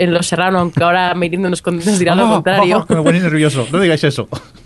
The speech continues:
Speaker 1: En el que básicamente vemos a, a Bryan Cranston, que se despierta, o sea, hay una, primero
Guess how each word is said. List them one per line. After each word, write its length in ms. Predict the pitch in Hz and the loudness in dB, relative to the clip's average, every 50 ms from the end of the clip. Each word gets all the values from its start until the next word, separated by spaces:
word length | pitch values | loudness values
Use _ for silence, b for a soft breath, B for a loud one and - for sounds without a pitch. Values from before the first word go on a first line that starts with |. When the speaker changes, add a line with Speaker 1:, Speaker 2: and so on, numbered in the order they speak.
| - - | -6 -2
Speaker 1:
En 220 | 247 233 226 220 | 0 0 2 2
el 160 | 220 214 202 | 2 0 0
que 160 | 185 208 202 202 | 0 0 2 2
básicamente 640 | 202 208 226 233 220 233 233 226 226 226 226 233 220 | 2 0 0 -2 -2 0 0 0 0 0 0 2 2
vemos 380 | 214 214 214 214 233 214 - | 2 2 2 0 -2 -2 0
a, 400 | 220 202 190 180 180 175 170 165 | 0 0 2 2 2 0 0 0
a 280 | 160 - - 175 170 165 | -2 -2 -2 -2 0 0
Bryan 300 | 160 170 175 180 185 190 | 0 0 0 0 0 0
Cranston, 460 | 170 208 226 254 247 - 262 254 262 | 0 0 0 0 0 -2 -2 -2 0
que 260 | 220 202 180 170 170 | 0 0 0 0 0
se 100 | 175 - | -2 -4
despierta, 1000 | 160 160 160 - 175 170 165 - - 175 175 175 175 170 170 170 170 170 170 165 | -4 -6 -4 -4 -4 -4 -2 -2 -2 0 0 2 2 2 2 2 0 0 0 0
o 40 | 165 | 0
sea, 200 | - 170 160 151 | -2 -2 -2 -2
hay 100 | 147 151 | -2 -2
una, 300 | 156 165 160 160 160 156 | -2 0 0 0 -2 -2
primero 480 | 151 - 156 156 151 156 156 151 151 | -2 -2 -2 0 0 0 0 -2 -4